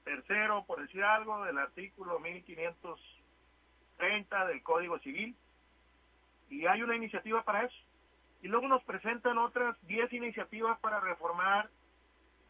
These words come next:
las fracciones que siguen de ese mismo artículo. Para decir, el partido sinaloense presentó tantas iniciativas.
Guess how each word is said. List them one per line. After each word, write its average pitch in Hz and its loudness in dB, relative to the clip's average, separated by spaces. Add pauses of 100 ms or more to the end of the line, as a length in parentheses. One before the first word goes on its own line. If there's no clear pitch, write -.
(160)
las 180 4
fracciones 196 0
que 190 -6
siguen 220 -2
de 202 0
ese 226 -4
mismo 214 -4
artículo. 214 -4 (1400)
Para 202 6
decir, 233 0
el 190 -2
partido 226 0
sinaloense 233 2
presentó 175 -6
tantas 240 4
iniciativas. 170 -6